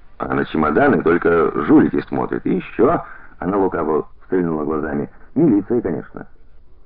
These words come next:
«Мы тоже на личности смотрим», засмеялся Коршунов.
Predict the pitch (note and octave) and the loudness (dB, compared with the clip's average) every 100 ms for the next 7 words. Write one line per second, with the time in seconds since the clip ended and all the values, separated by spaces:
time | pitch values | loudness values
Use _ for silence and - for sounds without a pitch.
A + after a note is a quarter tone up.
0 | - - - - - - - - D2 C3+ | -20 -20 -20 -20 -20 -20 -20 -4 0 2
1 | F3+ F#3 B2 F2 F2+ D#2 - C#2 - D2+ | 4 2 2 2 4 2 0 -6 -6 -10
2 | - D2+ B1 - C#2+ - - C#2+ E2 D#2+ | -4 -4 -4 -8 -12 -14 -6 -2 -2 0
3 | D2+ C2+ - C#2+ C2 A1+ B1 A1+ | 0 0 -4 -2 -2 -2 -6 -8